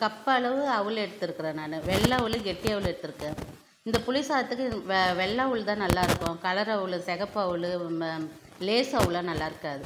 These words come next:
இந்த மாதிரி கெட்டி அவல் தான் நல்லாயிருக்கும் அந்த புளி சாதத்துக்கு. இப்போ அவலை நல்லா க்ளீன் பண்ணிட்டு வரலாம். பாருங்க, அவல் நல்லா க்ளீன் பண்ணிட்டு வந்திருக்கேன் பாருங்க. இப்போ இது வந்து அப்படியே ஊற வச்சுக்கலாம். தண்ணிலாம் ஊத்தாதீங்க. நல்லா க்ளீன் பண்ணிட்டு தண்ணியை வடிகட்டிட்டு அப்படியே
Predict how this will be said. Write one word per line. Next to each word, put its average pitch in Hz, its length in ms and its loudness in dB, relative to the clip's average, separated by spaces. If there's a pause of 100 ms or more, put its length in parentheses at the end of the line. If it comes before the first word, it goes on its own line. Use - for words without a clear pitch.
இந்த 185 140 -4
மாதிரி 202 200 -2
கெட்டி 180 280 -4
அவல் 190 220 -4
தான் 180 140 -4
நல்லாயிருக்கும் 156 420 -6
அந்த 139 140 -10
புளி 151 220 -8
சாதத்துக்கு. - 500 -6 (760)
இப்போ 208 200 0
அவலை 254 280 4
நல்லா 196 160 2 (100)
க்ளீன் 240 260 2
பண்ணிட்டு 175 300 -2 (100)
வரலாம். 151 300 -8 (1400)
பாருங்க, 208 340 2
அவல் 226 240 0
நல்லா 202 240 2
க்ளீன் 202 260 -4
பண்ணிட்டு 170 260 -4
வந்திருக்கேன் 151 380 -8
பாருங்க. 151 240 -8 (680)
இப்போ 208 240 -4
இது 220 160 2
வந்து 254 200 4
அப்படியே 254 400 0
ஊற 226 180 2
வச்சுக்கலாம். 190 400 -4
தண்ணிலாம் 247 480 2
ஊத்தாதீங்க. 180 480 -2 (100)
நல்லா 202 240 0
க்ளீன் 240 300 -2
பண்ணிட்டு 185 360 -6
தண்ணியை 190 300 -2
வடிகட்டிட்டு 175 480 -6
அப்படியே 170 200 -2